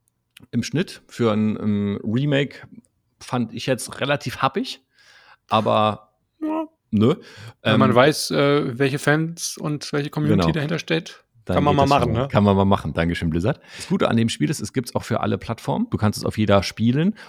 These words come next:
Speaker 1: und du kannst es, ähm, sozusagen auf jeder weiterspielen. Also wenn du auf dem P C spielst und danach sagst, ich gehe jetzt auf, hoch aufs Sofa, auf die, an die Playstation, kannst du sozusagen auf dem P C abspeichern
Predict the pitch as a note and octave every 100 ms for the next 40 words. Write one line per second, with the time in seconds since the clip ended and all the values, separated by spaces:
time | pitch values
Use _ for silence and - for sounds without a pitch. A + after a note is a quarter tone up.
0 | - - C#3+ G3+ A2+ - B2+ B2 - A#2+
1 | - - A2+ A2 A2 A2 G2+ A2 G2 -
2 | A2 A2 F#2 A2 A#2+ - F2+ E2+ F#2 A2+
3 | A#2+ A#2 A#2 A2 B2+ C3 - C3+ - G#2
4 | G#2 G#2+ - A2+ - G#2+ - A#2 A#2 -
5 | F#2 E2+ - F#2 F2+ G#2+ C3 - A2 -
6 | G#2+ - G2 - G#2+ B2 F#2+ F#2+ B2 G#2+
7 | A2+ - A#2 G#2+ - G#2 G2 G#2 G#2 -
8 | F#2 G#2 G2+ - - - - A#2 A#2+ C3
9 | C3